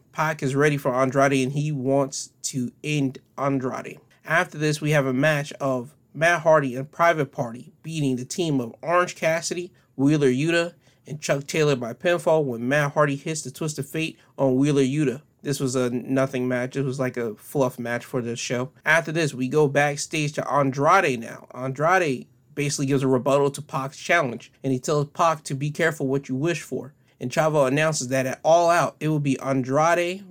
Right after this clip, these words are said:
versus Pac. This is the first time I believe this match has ever happened in wrestling, so this will be a nice match between a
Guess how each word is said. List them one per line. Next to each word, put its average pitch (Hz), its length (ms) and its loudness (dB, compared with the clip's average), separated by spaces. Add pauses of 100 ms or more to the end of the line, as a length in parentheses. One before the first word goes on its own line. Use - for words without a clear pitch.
versus 143 360 -6
Pac. - 500 -6
This 143 220 -4
is 139 80 -8
the 135 80 -8
first 170 400 -2
time 160 380 2
I 135 100 -8
believe 139 320 -2
this 135 160 -4
match 135 220 -2
has 123 100 -6
ever 131 180 -2
happened 143 460 -4 (160)
in 127 480 0
wrestling, 156 420 2
so 127 240 -2
this 147 200 -2
will 135 100 0
be 127 140 0
a 120 40 0
nice 135 440 0
match 135 340 0
between 127 440 -4
a 123 220 -6